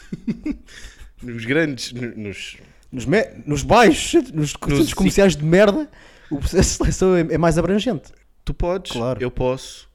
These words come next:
Speaker 2: É
Speaker 1: qualquer um
Speaker 2: democrático.
Speaker 1: podia. Não era
Speaker 2: Eles não
Speaker 1: preciso
Speaker 2: foram porque não
Speaker 1: formação.
Speaker 2: quiseram.
Speaker 1: Não era preciso formação.
Speaker 2: Não era preciso formação.
Speaker 1: Não tinhas, não, não passavas por um rigoroso processo de seleção.
Speaker 2: Provas físicas até.
Speaker 1: Eh, se-, como, como é natural.
Speaker 2: Claro.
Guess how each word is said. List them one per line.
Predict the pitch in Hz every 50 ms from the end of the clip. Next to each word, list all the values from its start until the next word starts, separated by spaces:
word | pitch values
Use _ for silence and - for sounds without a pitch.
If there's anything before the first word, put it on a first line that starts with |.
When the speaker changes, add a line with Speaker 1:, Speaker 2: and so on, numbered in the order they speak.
| _ _
Speaker 2:
É | -
Speaker 1:
qualquer | - 139 131 123 143 135
um |
Speaker 2:
democrático. | 143 - 131 123 120 113 107 95 92 -
Speaker 1:
podia. | - - _ _ _ -
Não | 113 110
era | 117 156
Speaker 2:
Eles | 147 131
não | 165
Speaker 1:
preciso | 160 -
Speaker 2:
foram | 180 180 180
porque | 165 160 156
não | 180 175
Speaker 1:
formação. | 170 165 190
Speaker 2:
quiseram. | 175 165 170 156 143 135 127 - _ - -
Speaker 1:
Não | 131 123
era | 117 117
preciso | 113 - - 131 117 -
formação. | - 139 143 151 147 - 160 151 151 147
Speaker 2:
Não | 117 110 113
era | 113
preciso | 110 - - 113 -
formação. | - 113 110 110 107 - 127 - _ _ _
Speaker 1:
Não | - 101
tinhas, | - - 104 107 107 107
não, | 107 113 117 117 117
não | 127 123
passavas | 110 - - - 131 127 -
por | - - 131
um | 123 123
rigoroso | 113 131 120 117 123 127 127 127 117 -
processo | - - - - 127 123 - -
de | -
seleção. | - 131 120 117 117 - 131 123 127 131 135 143 156 _ _ _ _ - -
Speaker 2:
Provas | 135 135 131 135 -
físicas | - 165 151 135 120 - 117 107
até. | 110 110 - 208 160 123 113
Speaker 1:
Eh, | 92
se-, | - - - - 113 _ -
como, | - - 85 85 76 -
como | - - 104 98 95 98
é | 98
natural. | 98 98 - - 107 101 107 117 -
Speaker 2:
Claro. | - - 113 117